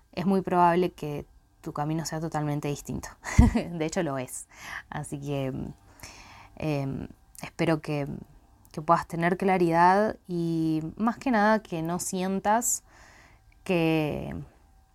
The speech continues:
que estás loco, que sos raro o no sé, <laughs> cualquier cosa que se te pueda cruzar por la mente de, de cosas que nos hayan dicho, ¿no? Em,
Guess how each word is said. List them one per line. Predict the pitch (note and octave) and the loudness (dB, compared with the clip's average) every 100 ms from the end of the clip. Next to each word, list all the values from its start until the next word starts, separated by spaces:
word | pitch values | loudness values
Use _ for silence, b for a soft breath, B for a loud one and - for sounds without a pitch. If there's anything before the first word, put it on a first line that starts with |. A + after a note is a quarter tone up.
| _ _ - - - | _ _ -20 -20 -20
que | - | -18
estás | - - - | -12 -8 -2
loco, | F3 E3+ G3 G3+ A3 A3 - | 0 0 0 2 2 0 -6
que | D#3+ D3+ D3+ D3+ D#3 D3 | -6 -4 -4 -4 -6 -6
sos | - E3 | -6 -4
raro | - D#3 D#3+ E3+ G3 G#3+ | 2 4 6 4 2 0
o | A3+ - D#3 D3+ C#3+ D3 C#3+ | 0 0 0 -2 -4 -8 -8
no | D3 | -8
sé, | - - - B B B - - | -6 -8 -10 B B B -12 -20
<laughs> | - - - - - - | -12 -10 -8 -10 -10 0
cualquier | E3 E3 F3 | 2 2 0
cosa | F3 E3+ F3+ | 0 2 0
que | D#3+ C#3+ | 0 -8
se | - C3+ | -10 -10
te | C#3+ | -6
pueda | D#3 D3 | -4 -2
cruzar | D3 D#3 D#3 | -2 0 -2
por | D#3 D3+ | 0 0
la | D3 | 0
mente | C#3+ D3 D3 D#3 D3+ | 0 0 0 0 0
de, | C#3+ C3 C3+ C3+ | -2 -6 -10 -10
de | C3+ | -2
cosas | G3 A3 | 2 2
que | - | 0
nos | D3 C#3+ | -4 -4
hayan | D#3 D#3+ D3 | -4 -2 -2
dicho, | D3+ - C3+ | -4 -6 -8
¿no? | C#3+ G#3+ B B B B B B B B B _ _ | -6 -6 B B B B B B B B B _ _
Em, | G3+ G3 G3 F#3+ F#3+ F3+ F3+ E3+ E3 | 0 2 4 2 2 2 0 0 -4